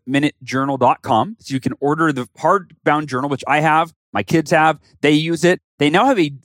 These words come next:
five-minute journal for kids, which is awesome. I had my daughter using the five-minute journal for adults, if you will,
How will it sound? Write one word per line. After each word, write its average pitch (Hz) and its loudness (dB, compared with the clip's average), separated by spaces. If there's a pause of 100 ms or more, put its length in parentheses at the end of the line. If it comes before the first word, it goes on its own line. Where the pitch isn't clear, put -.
five-minute 190 2
journal 185 -4
for 151 -6
kids, 233 0 (240)
which 170 2
is 156 2
awesome. 160 2
I 147 4
had 220 4
my 151 2
daughter 147 2
using 147 -2
the 131 -6
five-minute 143 0
journal 139 -4 (240)
for 147 -2
adults, 202 0
if 147 -4
you 131 -4
will, 123 2